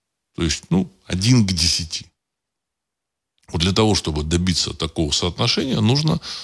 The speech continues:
чтобы армия была профессиональной. Профессионально её можно было сделать только на де-, реально действующем полигоне.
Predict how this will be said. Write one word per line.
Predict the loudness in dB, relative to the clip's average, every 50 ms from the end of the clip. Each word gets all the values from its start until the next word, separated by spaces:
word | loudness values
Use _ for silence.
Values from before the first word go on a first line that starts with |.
| -14 -12 -8
чтобы | -4 0 0 0 0 0 2
армия | 2 2 4 4 4 4 4
была | 2 2 2 2 2 2 0 -2
профессиональной. | -2 -2 0 0 2 2 0 0 0 0 0 0 0 0 -2 -2 -2 -2
Профессионально | -2 -2 0 0 2 4 4 4 4 4 2
её | 2 2 2
можно | 2 2 0 0 0 0 0
было | 0 2 2 2 2
сделать | 2 2 2 2 2 2 0
только | -2 -2 -2 0 2 2
на | 4 4 4 4 2 -2 -6 -12 -20 -20 -20 _ _ _ _
де-, | 2 4 4 6
реально | 6 6 4 4 2 2 2 2
действующем | 2 2 2 2 2 2 0 -2 -2 -2 -2 -2 -2 -2
полигоне. | -2 -2 -2 -2 -2 -2 -4 -4 -6 -6 -10